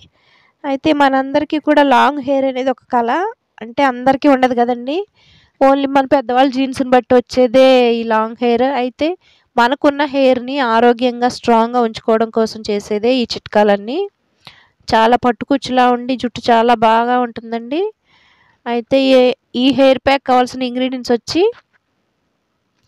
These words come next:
నేను ఒక కప్పు మెంతాకు తీసుకున్నాను. కడిగి పెట్టుకున్న మెంతాకు ఒక కప్పు,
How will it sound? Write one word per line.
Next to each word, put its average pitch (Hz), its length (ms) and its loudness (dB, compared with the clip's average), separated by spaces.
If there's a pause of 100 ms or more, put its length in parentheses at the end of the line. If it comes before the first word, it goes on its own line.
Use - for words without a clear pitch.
(840)
నేను 277 200 2 (100)
ఒక 262 240 -4
కప్పు 285 260 -2
మెంతాకు 262 480 -2
తీసుకున్నాను. 226 560 -6 (240)
కడిగి 254 300 0
పెట్టుకున్న 240 500 -2
మెంతాకు 247 460 0
ఒక - 180 -8
కప్పు, 247 300 0